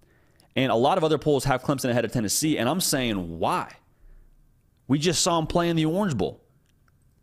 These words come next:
No disrespect to Clemson, but Tennessee handled business in that game. You say, "Well, yeah, there's some pieces that aren't gonna be there for Tennessee that were there last year." I'm like, "I know, a lot of them didn't play in that bowl game." So we got Tennessee as our number nine team in the Nothing But Ball poll, and we're gonna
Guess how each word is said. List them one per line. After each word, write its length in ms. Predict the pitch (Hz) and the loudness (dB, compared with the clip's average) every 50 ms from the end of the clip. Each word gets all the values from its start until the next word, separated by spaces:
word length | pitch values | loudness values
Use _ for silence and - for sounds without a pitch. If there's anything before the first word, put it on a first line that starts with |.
| _ _ - | _ _ -4
No 260 | - 120 135 160 156 | -2 0 2 2 2
disrespect 600 | 131 131 170 160 - 120 - - 180 175 - - | 2 2 0 0 0 -4 0 0 0 0 0 -4
to 60 | - | -8
Clemson, 560 | - - 247 240 226 - - 151 196 208 - - - - - - - - - | -4 -2 -2 0 0 0 0 0 -2 -2 -4 -6 -10 -16 -20 -20 -20 -10 0
but 120 | 123 135 - | 0 2 2
Tennessee 440 | - 185 196 185 - - 202 170 | 2 0 0 0 -2 0 0 0
handled 320 | 160 175 175 170 156 139 117 | 0 0 0 0 0 0 2
business 320 | 156 220 247 170 123 101 | 0 0 2 0 0 0
in 120 | 113 98 95 | 0 0 0
that 220 | 95 85 67 95 | 0 -2 -2 -4
game. 240 | 92 76 64 - - - - - _ _ - _ _ _ _ | -6 -8 -8 -10 -16 -20 -20 -20 _ _ -20 _ _ _ _
You 80 | - 135 | -6 -2
say, 160 | - 180 170 | 0 0 2
"Well, 220 | 175 196 214 208 | 2 2 2 2
yeah, 140 | 180 160 160 | 2 2 0
there's 100 | 151 135 | 0 0
some 100 | - 127 | -2 -2
pieces 300 | - 143 139 127 127 117 | -2 -2 -2 -2 -2 0
that 300 | 120 120 107 - - - - - - - - | 0 0 0 0 -2 -6 -10 -12 -16 -4 -2
aren't 180 | 120 123 120 110 | 0 0 0 0
gonna 140 | 117 117 | -2 -2
be 180 | 104 92 107 110 | 0 0 0 2
there 140 | 107 110 104 | 2 2 0
for 100 | - 104 | 0 -2
Tennessee 340 | - 120 110 101 - 113 110 | -2 -2 -2 -2 -2 0 0
that 200 | 101 101 90 92 | 0 0 0 0
were 200 | 95 101 107 107 | 0 2 2 2
there 160 | 104 104 104 | 2 2 2
last 400 | 101 104 104 101 98 - - - | 2 2 0 0 -2 -4 -4 -4
year." 100 | 113 113 | -2 -2
I'm 60 | 107 | 0
like, 140 | 104 107 - - | 0 -2 0 0
"I 160 | 135 160 170 | 0 0 0
know, 260 | 165 208 240 240 180 | 0 0 2 2 2
a 20 | |
lot 220 | 135 139 160 202 202 | 2 2 2 2 0
of 40 | 190 | 0
them 120 | 180 139 | 0 0
didn't 220 | 127 170 180 170 | 0 0 0 -2
play 200 | 131 - 175 185 | 0 0 0 0
in 80 | 180 175 | 2 2
that 220 | 175 175 165 131 | 0 0 0 0
bowl 180 | 123 185 214 214 | 2 2 2 2
game." 220 | 160 117 92 87 | 2 0 -2 -2
So 100 | - - | -2 0
we 80 | 117 156 | 0 2
got 140 | 190 196 147 | 2 0 0
Tennessee 300 | - 160 151 139 139 131 | 0 -2 0 0 0 0
as 80 | 117 | 0
our 60 | 113 117 | 0 0
number 140 | 117 110 | 0 0
nine 240 | 104 107 110 110 113 | 0 0 0 0 0
team 300 | 104 110 107 107 104 101 - - - - - - | -2 -2 0 0 -2 -2 -4 -8 -10 -10 -10 -4
in 60 | - | -2
the 60 | 107 101 | 0 0
Nothing 300 | 101 95 - 107 101 92 | 0 0 0 0 0 0
But 180 | 98 - 87 | 0 -2 0
Ball 220 | 92 98 95 92 82 | 0 0 0 0 -2
poll, 440 | - - 117 113 110 107 107 - - - - - _ - | 0 0 2 2 2 0 0 -4 -10 -20 -20 -20 _ -6
and 320 | - 98 101 101 98 98 - | -4 -2 0 0 0 0 0
we're 140 | 95 110 107 | 0 0 2
gonna 400 | 107 104 101 98 95 92 - | 0 0 0 0 0 -2 -4